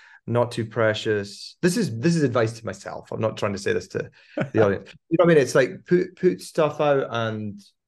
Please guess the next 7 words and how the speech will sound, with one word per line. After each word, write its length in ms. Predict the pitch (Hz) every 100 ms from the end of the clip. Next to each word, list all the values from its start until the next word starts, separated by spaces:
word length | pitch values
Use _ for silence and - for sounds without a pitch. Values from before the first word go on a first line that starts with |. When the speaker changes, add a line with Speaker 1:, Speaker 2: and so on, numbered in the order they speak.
| _ _ _ _ _ _ _ _ _
Speaker 1:
share 480 | - - 123 127 123
your 220 | 113 104
experiences 760 | 101 113 113 120 117 107 98 -
with 300 | 104 92 - _ _ _ _
the 140 | 110 107
world, 600 | 104 104 92 - 113 - _ -
and 480 | 104 98 95 95